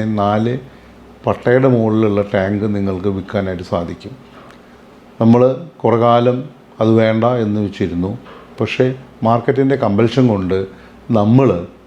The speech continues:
അതേപോലത്തെ ഒരു ടാങ്ക് ഉണ്ടാക്കി വിപണനം ചെയ്യാനായിട്ട് നിർബന്ധിതരായി. അപ്പോഴും നമ്മൾ അന്വേഷണം തുടർന്നുകൊണ്ടിരുന്നു. അങ്ങനെ ഇരിക്കുമ്പോഴാണ് നമുക്ക് ഈ ഒരു ഐഡിയ, നമ്മളുടെ യൂണിക് ടാങ്കിൻ്റെ ഐഡിയ മനസ്സിൽ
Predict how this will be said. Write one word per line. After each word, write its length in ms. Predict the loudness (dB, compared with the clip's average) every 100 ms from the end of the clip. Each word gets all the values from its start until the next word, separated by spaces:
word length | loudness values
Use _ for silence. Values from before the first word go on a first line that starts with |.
| -20 -20 -6 0
അതേപോലത്തെ 600 | 4 2 2 0 0 -4
ഒരു 60 | -4
ടാങ്ക് 340 | -4 -4 -4 -6 -8 -14 -12 -4
ഉണ്ടാക്കി 400 | 0 0 0 -4 -4
വിപണനം 320 | -2 0 0 0
ചെയ്യാനായിട്ട് 640 | 0 -2 -2 -6 -6 -6 -2
നിർബന്ധിതരായി. 720 | 0 2 2 0 -4 -6 -12 -18 -20 -20 -20 -20 -4 -2
അപ്പോഴും 480 | 4 4 6 2 -2 -2
നമ്മൾ 260 | 0 2 2
അന്വേഷണം 400 | 0 -2 -2 -2 0
തുടർന്നുകൊണ്ടിരുന്നു. 800 | 0 0 0 0 0 -2 -4 -6 -10 -16 -20 -20 -6 0
അങ്ങനെ 200 | 2 4 2
ഇരിക്കുമ്പോഴാണ് 580 | 2 -2 0 -2 -2 -4 -4
നമുക്ക് 340 | -4 -4 -6 -4 2
ഈ 60 | 4
ഒരു 100 | 4 2 -2
ഐഡിയ, 220 | -4 -6 -8 -16 -20 -20 -20 -4
നമ്മളുടെ 300 | -2 0 0 2 4
യൂണിക് 360 | 4 2 -2 -4 0
ടാങ്കിൻ്റെ 540 | 0 0 -2 -2 -2 -2 -2
ഐഡിയ 400 | -2 0 0 -2 -6 -12 -16 -2 0
മനസ്സിൽ 300 | 0 2